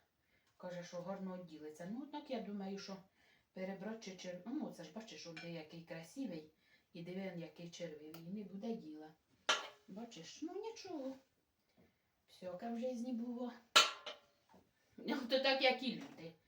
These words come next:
Бува, вроді би, таке гарне, як подивися. Заглянеш всередину, а там із червінкою.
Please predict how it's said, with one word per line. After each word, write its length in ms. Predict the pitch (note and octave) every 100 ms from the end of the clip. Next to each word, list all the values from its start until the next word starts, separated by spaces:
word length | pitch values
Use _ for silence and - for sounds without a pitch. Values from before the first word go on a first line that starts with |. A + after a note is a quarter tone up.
| - - - -
Бува, 300 | F#3+ A#3 C4
вроді 220 | B3+ B3+
би, 200 | G#3 A3+
таке 260 | B3+ A#3+ C4+
гарне, 520 | E3+ E3+ F3 E3 E3
як 220 | D#3 -
подивися. 640 | F3 E3 D3+ D3+ D3+ G3 G3+ - _ - - _ -
Заглянеш 580 | G3+ G#3+ B3+ A#3+ F#3+
всередину, 640 | - - F#3+ F#3+ F3+ F3+ F#3+
а 80 | F#3+
там 360 | - D#4 D#4 - - - _ _ _ _ - - _ _ _ G3 - _ -
із 220 | G#3+ A#3
червінкою. 840 | - B3 A3+ D3 D3+ D#3 D#3 D3+